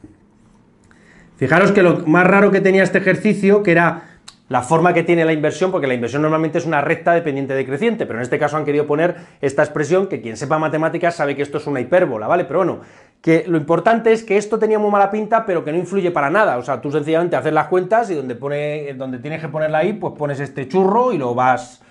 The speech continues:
¿m? O sea, no, no afecta, digamos, a las cuentas esta, esta función tan fea, ¿vale? Bueno, voy a poner este cinco mil mejor.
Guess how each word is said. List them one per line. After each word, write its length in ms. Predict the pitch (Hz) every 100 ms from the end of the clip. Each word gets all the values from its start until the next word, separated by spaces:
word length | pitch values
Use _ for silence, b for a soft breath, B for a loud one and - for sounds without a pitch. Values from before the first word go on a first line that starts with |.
| b b b _
¿m? 140 | 185 214
O 40 | 131
sea, 160 | 139
no, 460 | 127 143 151 151 147
no 420 | 139 160 165 170
afecta, 540 | 160 156 - 175 - 131
digamos, 380 | 135 139 117 120
a 40 |
las 160 | 117 -
cuentas 580 | 147 139 175 190 - b b b b
esta, 640 | 135 - - 131 127 117 110
esta 580 | 117 - 131 127 120 117
función 380 | - 131 139 135
tan 200 | 127 107
fea, 420 | 151 143 90 85
¿vale? 300 | 92 127 160
Bueno, 280 | 151 123 95
voy 80 | 101
a 80 | 104
poner 160 | 113
este 160 | 110 110
cinco 300 | 117 104 110
mil 160 | 110 107
mejor. 560 | 101 127 135 165 160